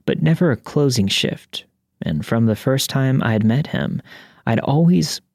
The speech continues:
gotten a strange vibe from him. And again, I'm not someone who, at the time, got ruffled easily. Prior to this, I had worked with a night shift janitor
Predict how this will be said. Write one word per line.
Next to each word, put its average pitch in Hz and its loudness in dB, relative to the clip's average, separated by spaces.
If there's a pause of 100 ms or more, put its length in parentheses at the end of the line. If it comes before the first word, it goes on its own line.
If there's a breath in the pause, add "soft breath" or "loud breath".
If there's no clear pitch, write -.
(260)
gotten - -6
a 98 -4
strange 117 0
vibe 104 0
from - -8
him. - -14 (1080)
And 143 2
again, 147 2
I'm 113 2
not 110 0
someone 131 2
who, 107 2 (160)
at 107 0
the - 0
time, 104 2
got 110 0
ruffled 120 0
easily. - -4 (580)
Prior 135 2
to 117 2
this, 147 2
I 107 0
had 104 0
worked 107 0
with 104 0
a 101 4
night 107 2
shift - -6
janitor 190 0